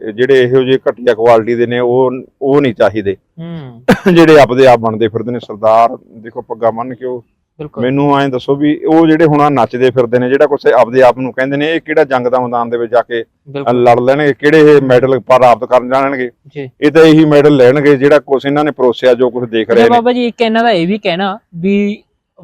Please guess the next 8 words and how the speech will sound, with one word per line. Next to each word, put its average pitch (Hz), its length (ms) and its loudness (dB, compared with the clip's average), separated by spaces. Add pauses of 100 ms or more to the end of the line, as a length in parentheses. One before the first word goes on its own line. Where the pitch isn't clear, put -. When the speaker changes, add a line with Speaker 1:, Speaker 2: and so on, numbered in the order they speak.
(100)
Speaker 2:
ਫੋਰਨ 170 420 -2
ਕੰਟਰੀ 156 380 -10
ਦੇ 156 100 -8
ਵਿੱਚ, 151 160 -12
ਯੂਰਪ 147 400 -6
ਕੰਟਰੀਜ਼ 151 420 -12
ਦੇ 156 100 -8
ਵਿੱਚ, 143 240 -12